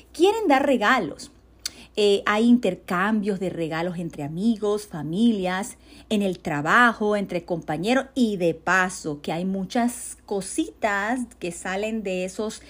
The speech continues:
intercambios de regalo. Mm, gente que no está muy a gusto con lo que recibe, pero bueno, eso es otro tema, para otro tiempo. Los niños están esperando con ansias y alegría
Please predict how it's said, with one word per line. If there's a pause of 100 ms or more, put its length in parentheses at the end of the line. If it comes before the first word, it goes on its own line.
(100)
intercambios
de
regalo. (320)
Mm,
gente
que
no
está
muy
a
gusto
con
lo
que
recibe,
pero
bueno, (260)
eso
es
otro
tema,
para
otro
tiempo. (400)
Los
niños
están
esperando
con
ansias
y
alegría